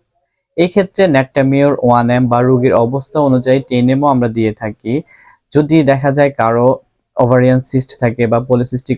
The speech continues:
ওভারি থাকে, অথবা দেখা যায় কারো যদি বিভিন্ন ধরনের ওষুধের সাইড ইফেক্ট হিসাবে বা বিভিন্ন হরমোনাল পরিবর্তনের কারণে থাইরয়েড হরমোনের জন্য যদি তার এই হার্সুটিজম দেখা দেয়, তাহলে সেক্ষেত্রে Netamior খুবই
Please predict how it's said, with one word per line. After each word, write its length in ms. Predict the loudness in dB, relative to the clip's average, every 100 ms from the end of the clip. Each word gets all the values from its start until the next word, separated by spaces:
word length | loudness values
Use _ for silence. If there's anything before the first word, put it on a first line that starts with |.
| 0
ওভারি 300 | 0 0 0 -2
থাকে, 300 | -8 -6 -2 -2 -4 -16 _ -4
অথবা 300 | -2 0 0 0
দেখা 220 | 0 0 2
যায় 140 | 0 0
কারো 200 | -2 -2 -2
যদি 280 | -4 0 0 -2 -6 _ -4
বিভিন্ন 300 | 0 2 2 2
ধরনের 240 | 2 0 0
ওষুধের 240 | -2 -4 -2
সাইড 180 | -2 -2
ইফেক্ট 220 | -4 -6 -6
হিসাবে 320 | -4 -4 -2 -2 0
বা 100 | -2 -2 -2
বিভিন্ন 240 | -2 -2 0
হরমোনাল 420 | 0 0 0 -2 0
পরিবর্তনের 580 | 0 2 0 -2 -4 -2 -2
কারণে 300 | -2 -2 -4 -4
থাইরয়েড 300 | -2 0 -2 -2
হরমোনের 400 | -2 -2 -2 -4
জন্য 200 | -4 -4 -4 -6 -12 _ _ -2
যদি 140 | 0 2
তার 120 | 2 2
এই 40 | 0
হার্সুটিজম 520 | -4 -4 -2 0 0 0
দেখা 200 | 0 -2 0
দেয়, 160 | 0 0 _ _
তাহলে 200 | -2 0 0
সেক্ষেত্রে 400 | 0 0 -2 0 0
Netamior 460 | 0 0 0 2 0 -2
খুবই 240 | -2 0